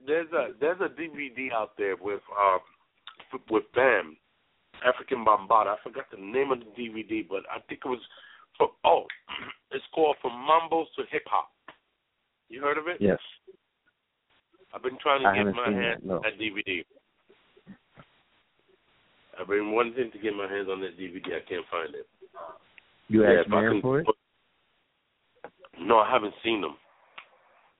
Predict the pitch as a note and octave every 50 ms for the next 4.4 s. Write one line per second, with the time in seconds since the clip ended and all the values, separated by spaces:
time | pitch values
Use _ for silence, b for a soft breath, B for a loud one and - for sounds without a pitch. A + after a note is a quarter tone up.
0 | _ _ - - - G2 F#2+ F2+ D#2+ D2 F#2 G2+ G#2 A2 G2+ - - A2+ G2+ F#2+
1 | _ _ _ _ _ _ _ _ - A2+ A#2 A#2 A2 G#2+ A#2 B2 C3+ C3 - -
2 | _ _ _ _ _ _ _ _ _ _ _ _ _ _ _ _ - - _ _
3 | _ - - - - F#2+ G2+ G#2 F#2 F#2 G2+ A2 B2+ B2+ C3+ C#3+ D3+ D3+ D#3 D3
4 | D3+ E3+ F3 E3+ - - - G2+